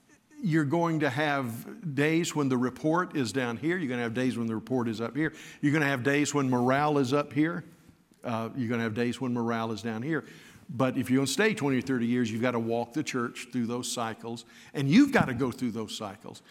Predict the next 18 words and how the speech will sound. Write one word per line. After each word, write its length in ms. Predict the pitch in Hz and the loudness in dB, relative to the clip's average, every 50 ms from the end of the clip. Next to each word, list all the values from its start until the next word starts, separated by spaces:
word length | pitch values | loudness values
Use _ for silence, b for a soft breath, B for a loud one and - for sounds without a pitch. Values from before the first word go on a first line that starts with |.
| B B B B | B B B B
You're 220 | B 123 127 143 147 | B 2 4 4 4
going 300 | 135 160 160 156 151 139 | 4 2 2 2 2 0
to 60 | 135 | 2
be 120 | 139 147 | 2 2
learning, 380 | 139 139 143 147 151 147 139 131 | 2 4 2 2 2 2 2 2
they're 120 | 143 151 | 2 2
going 280 | 139 131 147 143 139 135 | 2 2 0 0 0 0
to 60 | 127 117 | -2 0
be 120 | 135 135 | 0 0
learning." 440 | 127 123 123 127 127 131 131 127 127 B B B B B B B B B | 0 0 0 -2 -2 -2 -4 -4 -6 B B B B B B B B B
He 160 | B 143 143 | B 2 4
says, 480 | 135 - - 147 143 139 135 117 101 117 | 4 2 2 2 2 2 2 0 0 0
um, 440 | 127 127 120 123 120 127 - - - - - - - | 2 2 2 2 0 -2 -6 -10 -14 -18 -18 -14 -12
"But 400 | 151 123 113 127 131 131 131 123 | -8 -4 -2 -2 -2 -2 -2 -2
there's 240 | 131 127 117 104 | -2 -2 0 -2
a 60 | 120 110 | -4 -4
bond 640 | 107 101 135 143 151 147 139 131 123 120 117 110 | -2 0 2 2 4 4 2 2 0 0 -2 0
that 180 | 117 117 110 | 0 -2 -2